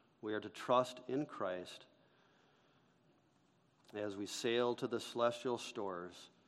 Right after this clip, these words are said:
shores in the midst of the storms of this life. And in this passage, we are to believe five truths about the person and work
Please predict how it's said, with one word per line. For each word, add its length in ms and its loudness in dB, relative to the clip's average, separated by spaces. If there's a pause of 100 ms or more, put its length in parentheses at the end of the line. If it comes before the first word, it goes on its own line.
shores 520 -2
in 100 -2
the 80 -4
midst 400 -2
of 80 -6
the 80 -6
storms 540 0
of 100 -6
this 220 -4
life. 280 0 (360)
And 100 0
in 60 0
this 180 6
passage, 640 10 (220)
we 80 4
are 60 6
to 100 0
believe 260 2
five 480 12
truths 760 4 (960)
about 220 4
the 80 -2
person 460 4
and 160 6
work 360 6